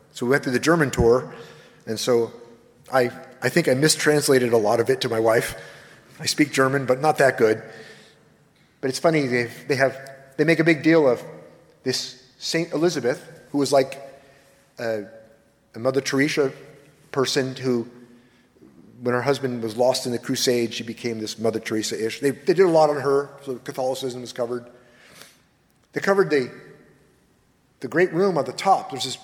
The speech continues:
great room, red, black, and gold, painted, a gravely important place. I didn't know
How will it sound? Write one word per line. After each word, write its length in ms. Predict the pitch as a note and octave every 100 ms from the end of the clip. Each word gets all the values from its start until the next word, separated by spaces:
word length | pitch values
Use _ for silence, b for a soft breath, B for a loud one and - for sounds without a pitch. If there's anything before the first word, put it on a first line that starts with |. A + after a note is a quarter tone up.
| -
great 200 | G#3 A3
room, 360 | F#3 G#3+ G#3 E3+ - - - _ _ _ _ _ _ _ -
red, 540 | C#3+ G3 D#3+ - -
black, 240 | E3+ F#3 F3+
and 120 | D3+
gold, 360 | D#3+ E3+ E3
painted, 440 | - E3 D#3+ D3 - - - _ _ _ _ -
a 100 | C#3+ C3+ - _ _ _ _ - - _
gravely 540 | - D#3+ G3 A3+ G3+ F#3+
important 440 | E3 F3+ E3+ D#3
place. 560 | E3 D3 A#2 - - - - -
I 60 |
didn't 160 | C3+ C3+
know 180 | C3